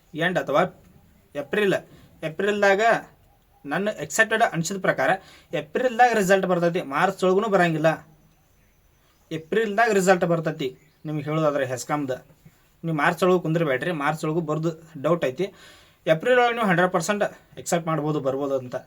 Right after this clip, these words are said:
ಇದನ್ನ ಬಿಟ್ಟು ನಿಮಗೆ ಇನ್ನೂ ಏನಾದರೂ ಕನ್ಫ್ಯೂಸ್ ಇತ್ತಂದ್ರೆ ಕಾಮೆಂಟ್ ಮಾಡಿರಿ. ಮತ್ತು ಚಾನಲ್ ಹೊಸದಾಗಿ ನೋಡುವಂಥ ಎಲ್ಲ ವಿದ್ಯಾರ್ಥಿಗಳು ಚಾನಲ್ ಸಬ್ಸ್ಕ್ರೈಬ್ ಮಾಡ್ಕೊರಿ. ಈ ರೀತಿಯಾಗಿ ಏನಂದ್ರೆ ಕೆ ಪಿ ಟಿ ಸಿಯಲ್ಲಿ ಎಲ್ಲ ರೀತಿಯ ಮಾಹಿತಿ ಸಿಗ್ತಿರ್ತೈತಿ.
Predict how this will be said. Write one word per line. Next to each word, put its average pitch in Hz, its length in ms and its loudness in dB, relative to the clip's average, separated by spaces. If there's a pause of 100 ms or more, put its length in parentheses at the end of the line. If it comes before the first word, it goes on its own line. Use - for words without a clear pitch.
(1000)
ಇದನ್ನ 190 180 2
ಬಿಟ್ಟು 220 160 -2
ನಿಮಗೆ 214 200 -2
ಇನ್ನೂ 196 140 0
ಏನಾದರೂ 208 280 0
ಕನ್ಫ್ಯೂಸ್ 175 340 0
ಇತ್ತಂದ್ರೆ 180 300 -2
ಕಾಮೆಂಟ್ 165 320 -2
ಮಾಡಿರಿ. 147 280 -4 (440)
ಮತ್ತು 202 540 4
ಚಾನಲ್ 185 260 2
ಹೊಸದಾಗಿ 185 320 2
ನೋಡುವಂಥ 180 320 2
ಎಲ್ಲ 165 180 2
ವಿದ್ಯಾರ್ಥಿಗಳು 170 480 0
ಚಾನಲ್ 156 200 -2
ಸಬ್ಸ್ಕ್ರೈಬ್ 160 380 -2
ಮಾಡ್ಕೊರಿ. 151 400 -4 (420)
ಈ 214 120 0
ರೀತಿಯಾಗಿ 220 360 0
ಏನಂದ್ರೆ 202 420 4
ಕೆ 175 140 0
ಪಿ 190 100 0
ಟಿ 190 120 0
ಸಿಯಲ್ಲಿ 196 220 -2
ಎಲ್ಲ 180 200 4
ರೀತಿಯ 190 200 0
ಮಾಹಿತಿ 165 300 -2
ಸಿಗ್ತಿರ್ತೈತಿ. 165 640 -4